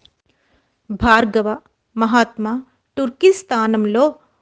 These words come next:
సుదీర్ఘమైన పర్వత గుహలున్నాయి. ఆ గుహల మార్గంలో శంబల చేరవచ్చునంటారు. ఆ మార్గం ద్వారానే శంబలవాసులు బయటకు వస్తుంటారట. నిజమా కాదా? లామ,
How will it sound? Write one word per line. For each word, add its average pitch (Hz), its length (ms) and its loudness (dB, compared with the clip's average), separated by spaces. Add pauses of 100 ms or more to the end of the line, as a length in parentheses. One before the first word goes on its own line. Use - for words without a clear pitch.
(880)
సుదీర్ఘమైన 277 760 2
పర్వత 233 420 0
గుహలున్నాయి. 208 840 0 (460)
ఆ 254 120 4
గుహల 226 380 2
మార్గంలో 220 640 0
శంబల 214 420 -2
చేరవచ్చునంటారు. 208 1120 -4 (580)
ఆ 247 120 6
మార్గం 233 560 2
ద్వారానే 220 560 0
శంబలవాసులు 226 880 -2
బయటకు 214 460 -2
వస్తుంటారట. 202 800 -6 (600)
నిజమా 240 460 0
కాదా? 220 540 -4 (640)
లామ, 202 460 -2